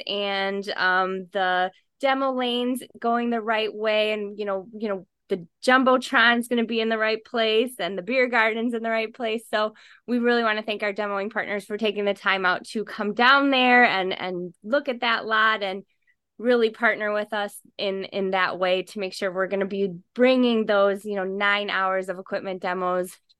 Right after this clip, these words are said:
to the people who are coming to Payvex and really making sure we're gonna get it right and get it awesome. And I,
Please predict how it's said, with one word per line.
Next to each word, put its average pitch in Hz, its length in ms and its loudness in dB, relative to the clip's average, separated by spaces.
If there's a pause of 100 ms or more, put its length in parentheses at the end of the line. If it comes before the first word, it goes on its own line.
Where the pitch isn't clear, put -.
(120)
to 330 280 2
the 285 80 -2
people 233 540 0
who 226 140 -4
are 202 120 -2
coming 202 280 -8
to 202 100 -16
Payvex 190 500 -4
and 185 120 -6
really 185 440 -2 (460)
making 196 260 0
sure 190 140 -2
we're 180 60 -2
gonna 180 160 -2
get 165 120 -2
it - 100 -4
right 160 280 2
and 175 240 -4
get 185 120 2
it 170 120 2
awesome. 185 460 0
And 180 100 0
I, - 100 0